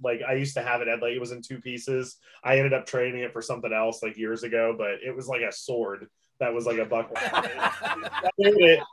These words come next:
Speaker 1: just for that shot that they barely used of it coming into the mail slot.
Speaker 2: It's like, fuck Dances with Wolves.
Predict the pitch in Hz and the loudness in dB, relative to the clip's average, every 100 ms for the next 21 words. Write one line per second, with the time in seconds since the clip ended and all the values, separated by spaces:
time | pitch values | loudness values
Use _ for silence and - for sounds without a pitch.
0 | _ - 135 165 170 185 165 160 - 170 | _ -6 6 6 8 6 6 6 6 6
1 | 156 147 139 147 151 151 147 151 151 151 | 8 6 2 0 2 0 4 4 6 4
2 | 139 139 139 120 - 120 123 120 - 131 | 2 0 0 0 -4 -2 0 -2 -4 -4
3 | 131 123 120 117 120 120 120 113 113 113 | -4 -4 -6 -2 0 0 -2 -4 -4 -6
4 | _ - - - 311 - 208 175 156 147 | _ -20 -20 -2 0 0 2 2 2 2
5 | 139 147 147 123 92 - | 4 6 6 4 -4 -18